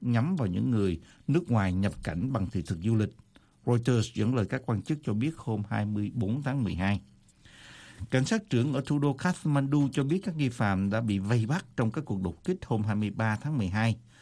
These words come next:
sau khi nhận được thông tin cho biết họ đang tham gia vào các hoạt động đáng nghi ngờ. Cảnh sát trưởng Uttam Subedi cho biết đây là những người Trung Quốc bị nghi ngờ phạm tội mạng và hack vào máy rút tiền ngân hàng.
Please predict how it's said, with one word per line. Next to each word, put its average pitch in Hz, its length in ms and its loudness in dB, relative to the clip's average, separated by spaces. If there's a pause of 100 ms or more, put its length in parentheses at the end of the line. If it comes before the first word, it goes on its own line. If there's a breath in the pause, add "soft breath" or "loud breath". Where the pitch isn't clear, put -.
(580 loud breath)
sau - 200 -2
khi 143 140 2
nhận 110 180 4
được 104 180 -2
thông 127 160 -2
tin 120 220 -2
cho 120 120 0
biết 147 240 -2
họ 92 160 -4
đang 110 240 0
tham 113 240 0
gia 117 300 2
vào 95 120 -6
các 135 160 -8
hoạt 107 180 -2
động 85 300 -2
đáng 123 200 0
nghi 151 120 2
ngờ. 101 260 2 (1400 loud breath)
Cảnh 139 160 2
sát 208 260 -2
trưởng 135 400 2 (220)
Uttam 151 440 2
Subedi 139 580 2
cho 135 160 0
biết 185 260 0
đây 143 160 2
là 117 100 2
những 107 180 2
người 110 240 0
Trung 123 200 2
Quốc 196 160 0 (100)
bị 98 220 2
nghi 120 280 4
ngờ 113 360 4
phạm 98 320 0
tội 95 300 0
mạng 98 500 2
và 95 140 2
hack 170 380 -2
vào 107 220 2
máy 104 240 2
rút 196 140 -2 (100)
tiền 101 160 2
ngân 113 160 2
hàng. 101 280 2